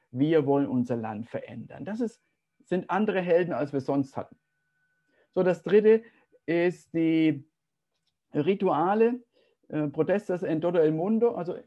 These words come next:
eben wie erwähnt, über Plaza San Martín hinaus, Lima ganz weit und auch in anderen Städten und weltweit mit den sozialen Medien und auch in den Städten dann auf die Straße gegangen, vor den Konsulaten,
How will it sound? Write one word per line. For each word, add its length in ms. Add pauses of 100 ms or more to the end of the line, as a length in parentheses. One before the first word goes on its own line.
(120)
eben 260
wie 100
erwähnt, 340
über 300
Plaza 340
San 240
Martín 340
hinaus, 600 (1400)
Lima 420
ganz 400
weit 380 (680)
und 160
auch 220
in 120
anderen 400
Städten 460
und 380
weltweit 580
mit 140
den 100
sozialen 580
Medien 520 (320)
und 240
auch 240
in 200
den 120
Städten 400
dann 200
auf 220
die 80
Straße 520
gegangen, 480
vor 180
den 140
Konsulaten, 800